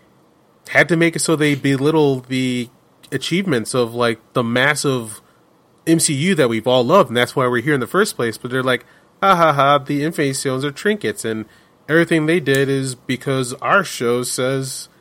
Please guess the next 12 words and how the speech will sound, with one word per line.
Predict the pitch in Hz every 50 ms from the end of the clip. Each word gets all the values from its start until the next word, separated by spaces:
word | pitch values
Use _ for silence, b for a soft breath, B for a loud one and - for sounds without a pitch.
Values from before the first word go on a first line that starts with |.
| b b b _ _ _
it | - 127 131
was | 131 131 127
just | 131 160 156 139 127 -
destined." | 165 180 202 196 - - 110 98 95
And | 101 107
it's | 110 110 -
just | 135 127 -
like, | 135 123 120 - _ _ -
"Ugh, | 220 330 349 370 370 320 214 180 175 170 160 156 147 139 131 120 110 101 -
guys." | - 262 294 349 349 302 196 135 117 110 104 - -
And | 117 113
then | 135 147 147 143 143 139 131